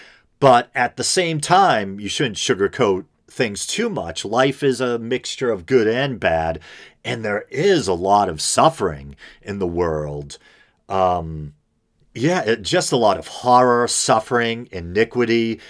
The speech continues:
and it's hard to reconcile all that with the idea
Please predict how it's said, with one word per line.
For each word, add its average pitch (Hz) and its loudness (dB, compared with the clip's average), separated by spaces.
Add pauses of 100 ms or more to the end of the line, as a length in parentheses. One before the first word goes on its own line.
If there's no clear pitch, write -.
(260)
and 120 0
it's 117 0
hard 180 4
to 160 -2
reconcile 120 0
all 80 0
that 82 -4 (160)
with 95 -6
the 104 0
idea 92 2